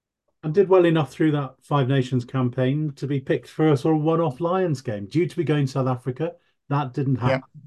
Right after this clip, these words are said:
Speaker 1: So played against the rest of the world, which was retrospectively capped. But how did it feel at the time?
Speaker 2: Oh, I mean, c-, uh, uh, how can you describe your first year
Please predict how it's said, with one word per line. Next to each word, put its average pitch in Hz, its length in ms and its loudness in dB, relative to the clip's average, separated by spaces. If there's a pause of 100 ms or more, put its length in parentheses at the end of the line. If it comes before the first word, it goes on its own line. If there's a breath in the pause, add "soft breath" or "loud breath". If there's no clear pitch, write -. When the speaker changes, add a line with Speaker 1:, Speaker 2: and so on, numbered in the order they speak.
(440)
Speaker 1:
So 139 360 4
played 156 300 0
against 143 320 -2
the 147 40 -6
rest 147 240 -4
of 151 60 -8
the 147 60 -4
world, 151 320 0
which 131 200 -2
was 151 140 -2
retrospectively 156 960 -4
capped. - 400 -2
But 165 140 0
how 196 180 0
did 175 160 -2
it 185 100 0
feel 175 280 2
at 143 60 -6
the 147 60 -6
time? 147 320 -6 (1300)
Speaker 2:
Oh, 131 260 2 (220)
I 131 120 -2
mean, 120 220 -4
c-, - 140 -4
uh, - 120 -2 (180)
uh, 185 180 -6
how 165 120 4
can 170 180 2
you 156 320 2 (100)
describe 147 480 2
your 147 100 2
first 143 400 -4
year 135 380 -4